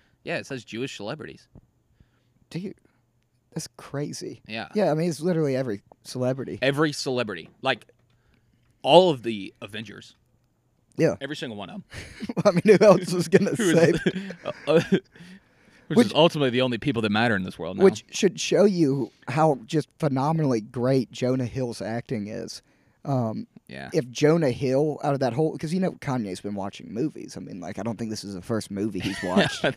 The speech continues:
Speaker 1: That's a good point.
Speaker 2: since he came out with the anti-Jewish take.
Speaker 1: Yeah.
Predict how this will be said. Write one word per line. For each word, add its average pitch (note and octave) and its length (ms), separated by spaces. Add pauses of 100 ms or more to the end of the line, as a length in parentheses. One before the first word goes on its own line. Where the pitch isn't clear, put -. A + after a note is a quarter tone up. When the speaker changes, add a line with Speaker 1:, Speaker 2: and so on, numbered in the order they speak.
Speaker 1:
That's - 200
a B2 80
good G#2+ 240
point. A2+ 340
Speaker 2:
since C#3 220
he B2 80
came C3 240
out B2+ 140
with B2 120
the A2 260
anti-Jewish A#2 800
take. G2+ 380 (380)
Speaker 1:
Yeah. F#2 240